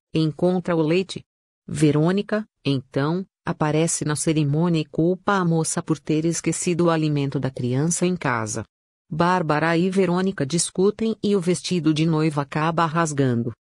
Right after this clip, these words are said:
Duarte expulsa a tia da festa. Enquanto Bárbara e Duarte se casam, Nazaré assiste ao matrimônio de longe e chora muito. Gente, se inscreva, curta e compartilhe, sabe por quê,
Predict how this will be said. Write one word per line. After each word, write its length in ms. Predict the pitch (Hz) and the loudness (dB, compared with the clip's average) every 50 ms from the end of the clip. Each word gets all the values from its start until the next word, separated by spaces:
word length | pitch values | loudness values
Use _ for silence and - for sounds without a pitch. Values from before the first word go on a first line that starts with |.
| _ _ _ - | _ _ _ -8
Duarte 520 | - 156 165 160 151 139 135 131 - 147 | -2 0 2 2 2 0 -2 -2 -4 -4
expulsa 600 | 143 - - - - 156 170 196 208 - - 170 156 | -4 -4 -4 -2 0 0 2 0 0 -2 -2 -2 -4
a 40 | 151 | -2
tia 300 | - - 160 160 156 147 | -4 -2 0 0 0 0
da 100 | 156 165 | 0 -4
festa. 640 | - - - 135 120 117 - - - - 117 110 - _ _ _ _ _ _ _ _ | -6 -4 -4 -4 -2 -2 -4 -4 -6 -6 -8 -10 -12 _ _ _ _ _ _ _ _
Enquanto 640 | - 170 175 175 175 - 220 233 254 254 - 202 175 | -2 0 0 0 -2 0 0 0 0 2 2 0 2
Bárbara 600 | 147 156 156 160 156 147 139 139 135 135 127 131 | 2 2 2 0 0 0 0 0 0 0 0 0
e 140 | 139 139 135 | -2 -2 -2
Duarte 480 | 135 135 139 143 160 170 - - 165 | 0 0 0 0 -2 -2 -4 -4 -4
se 160 | 151 - 156 - | -2 -4 -4 -6
casam, 520 | - - 175 185 190 185 - 202 208 208 - _ _ _ | -4 -2 -2 -2 -2 0 -2 -2 -2 -4 -8 _ _ _
Nazaré 460 | - 180 175 165 185 180 180 196 202 185 | -2 -2 0 0 0 0 0 2 2 2
assiste 600 | 175 170 - - - 170 160 156 - - - - | 0 0 -2 -2 0 0 -2 -2 -4 -4 -2 -2
ao 140 | 147 143 | 0 0
matrimônio 640 | 143 143 143 135 - 170 180 170 170 170 175 170 170 165 | 0 0 -2 -2 0 0 0 2 2 2 2 0 0 0
de 120 | 151 165 | 0 0
longe 440 | 156 156 165 170 190 190 156 156 160 156 | 2 2 2 2 0 0 0 0 0 0
e 40 | 160 | 0
chora 420 | - - - 170 160 151 139 139 135 | -2 0 0 2 2 2 2 0 0
muito. 500 | 139 135 131 127 120 120 - - - - _ _ _ _ _ _ _ _ _ - | 0 0 0 0 -2 -4 -6 -8 -12 -12 _ _ _ _ _ _ _ _ _ -10
Gente, 440 | 151 151 - 156 143 139 135 - 147 | -4 -2 0 0 0 0 -2 -4 -6
se 160 | - - 139 | -6 -4 -2
inscreva, 720 | 131 123 135 - - - - 156 165 180 196 180 196 208 208 _ _ _ _ | -2 -2 -2 -4 -4 -4 -2 -2 0 -2 -2 -2 -4 -8 -8 _ _ _ _
curta 360 | - 185 196 214 208 - 214 | -2 0 0 0 0 0 -2
e 60 | 190 175 | -2 0
compartilhe, 840 | - 196 185 - 185 165 - - - 170 170 185 190 190 196 202 - _ _ _ | -2 -2 -2 -2 -2 -4 -4 -4 0 0 2 2 2 0 -2 -4 -6 _ _ _
sabe 440 | - - - 160 151 156 151 143 147 | -4 0 2 2 4 4 2 2 0
por 240 | 139 - 147 139 135 | 0 -2 -2 -2 -4
quê, 280 | - - 160 147 - | -4 -4 -4 -4 -4